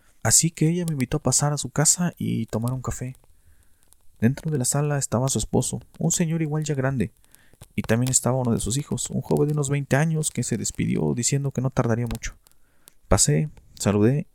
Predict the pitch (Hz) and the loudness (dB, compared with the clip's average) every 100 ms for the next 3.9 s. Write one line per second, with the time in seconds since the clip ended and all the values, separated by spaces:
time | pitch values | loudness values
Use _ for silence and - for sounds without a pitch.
0 | - 120 113 117 127 143 135 123 110 143 | 0 2 4 4 4 4 2 0 2 2
1 | - - 131 131 - 131 131 113 113 - | 2 2 2 2 0 4 6 6 4 0
2 | 113 - - - - - - 107 107 117 | -4 -4 -10 -10 -14 -4 2 4 6 4
3 | 123 120 127 120 110 123 139 127 123 | 2 2 2 4 4 2 2 -2 -4